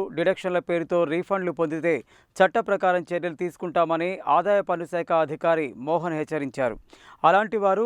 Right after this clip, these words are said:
ఆదాయ పన్ను చట్టంలోని వివిధ సెక్షన్ల కింద పెనాల్టీ, ప్రాసిక్యూషన్ లాంటి చర్యలు ఎదుర్కోవాల్సి వస్తుందని తెలిపారు.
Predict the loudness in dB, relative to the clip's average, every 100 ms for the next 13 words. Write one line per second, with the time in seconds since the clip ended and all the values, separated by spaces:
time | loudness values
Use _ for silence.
0 | 4 2 2 -2 -2 -2 -6 -4 -2 0
1 | 0 -4 -6 -6 -4 -2 -2 -2 -2 -2
2 | 0 2 2 2 _ _ 0 2 2 0
3 | -2 -6 -2 -2 -2 -6 -6 -4 -2 0
4 | 0 -4 -2 0 0 0 0 0 0 0
5 | 0 -6 -6 -4 -4 -2 -2 0 -2 -2